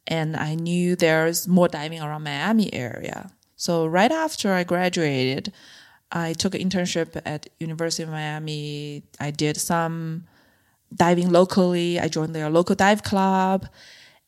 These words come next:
And one day I heard about this long distance trip. I already started having, like, a taste of the more isolated location you dive, the better things you're gonna see. And I heard about this trip that's gonna sail from Miami port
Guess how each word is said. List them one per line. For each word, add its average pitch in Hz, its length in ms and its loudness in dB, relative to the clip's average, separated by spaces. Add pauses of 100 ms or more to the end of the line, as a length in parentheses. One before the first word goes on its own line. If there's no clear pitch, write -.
And 160 640 4
one 185 180 4
day 185 160 6
I 165 60 2
heard 214 260 2
about 160 300 0
this - 240 -4 (100)
long 196 340 6
distance 165 460 -2
trip. - 420 -2 (560)
I 220 120 6
already 330 260 8
started 233 340 0
having, 196 680 -2
like, 170 180 -4
a 170 40 -6
taste 175 400 0
of 156 280 -2 (240)
the 185 80 4
more 202 460 6
isolated 185 580 -4
location 160 480 -6
you 151 60 -6
dive, 147 400 -6
the 156 80 -4
better 170 400 0
things 160 260 -6
you're 160 100 -4
gonna 143 200 -14
see. - 380 -10 (500)
And 170 160 -6
I 160 80 -4
heard 240 260 6
about 196 200 2
this 185 160 0
trip 185 300 -4
that's 160 200 -4
gonna 160 180 -8
sail 214 640 2 (160)
from 175 220 0
Miami 196 340 0
port 170 540 -2